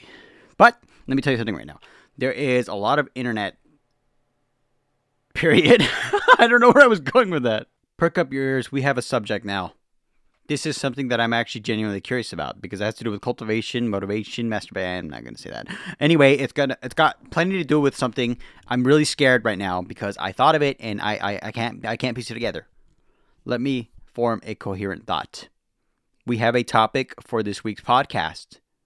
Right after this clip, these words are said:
Somebody on Twitter mentioned something. It was a post from Reddit. Okay, are you with me so far? Very simple, right? Why have we not invented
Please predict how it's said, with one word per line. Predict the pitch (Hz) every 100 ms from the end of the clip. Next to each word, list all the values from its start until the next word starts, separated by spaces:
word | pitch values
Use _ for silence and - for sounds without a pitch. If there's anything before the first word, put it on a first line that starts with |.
| _ _
Somebody | - 143 123 117
on | 113
Twitter | 107 143 151
mentioned | 101 110 113 110
something. | - 82 76 67 _ _ _ _ _ _ -
It |
was | 117 104
a |
post | - 156 -
from | 107
Reddit. | 104 139 80 - _ _ _ _ _ _ _ _ _ _ _ _ _ _ -
Okay, | 101 98 127 -
are |
you | 113
with | 117 120
me |
so | 113 113
far? | - 120
Very | 120 117
simple, | - 123 92
right? | 90 107 - _ _ _ _ _ _ _ _ _ _
Why | - 147
have | 233 226
we | 175
not | 147 156
invented | 131 110 127 120 131 107